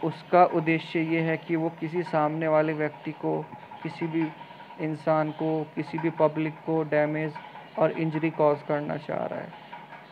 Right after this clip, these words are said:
और to support any claim or title, और वो कोई title लेना चाहता है अपने support में और to cause any person to part with property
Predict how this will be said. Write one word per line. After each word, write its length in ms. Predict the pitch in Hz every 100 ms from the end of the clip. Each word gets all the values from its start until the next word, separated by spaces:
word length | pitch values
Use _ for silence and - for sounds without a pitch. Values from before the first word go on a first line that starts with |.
| - -
और 240 | 160 165 175
to 80 |
support 480 | 170 170 160 170 165
any 240 | 160 160 170
claim 400 | 165 160 156 160
or 100 | 151 156
title, 320 | - - 160 160 - - - -
और 120 | - 160
वो 140 | 160
कोई 200 | 160 170
title 460 | 160 156 160 165 160
लेना 380 | 160 151 147
चाहता 440 | 147 147 143 139 151
है 220 | 147 160 - - - -
अपने 260 | - 156
support 520 | 156 156 147 151 143
में 240 | 151 147 151 - - - -
और 200 | 151 147 147
to 60 | 147 -
cause 200 | 165 151
any 300 | 151 156 160 156 -
person 440 | 151 143 165 151 - -
to 60 | 151 -
part 340 | 151 151 151 160
with 220 | 156 151
property 520 | 151 143 143 143 151